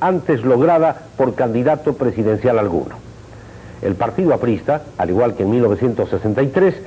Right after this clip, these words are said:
quedó en segundo lugar con el veintisiete punto cuarenta por ciento. Siguieron el Partido Popular Cristiano con el nueve cincuenta y siete, el Partido Revolucionario de los Trabajadores con el tres noventa por ciento,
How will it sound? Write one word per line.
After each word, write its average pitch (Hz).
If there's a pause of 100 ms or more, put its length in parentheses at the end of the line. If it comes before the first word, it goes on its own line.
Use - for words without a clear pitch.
(340)
quedó 196
en 180
segundo 170
lugar 151
con 147
el 135
veintisiete 139
punto 156
cuarenta 120
por 107
ciento. 95 (640)
Siguieron 165
el 110
Partido 107
Popular 101
Cristiano 156
con 117
el 101
nueve 117
cincuenta 104
y 127
siete, 175 (300)
el 117
Partido 131
Revolucionario 120
de 110
los 110
Trabajadores 120
con 120
el 107
tres 131
noventa 113
por 127
ciento, 135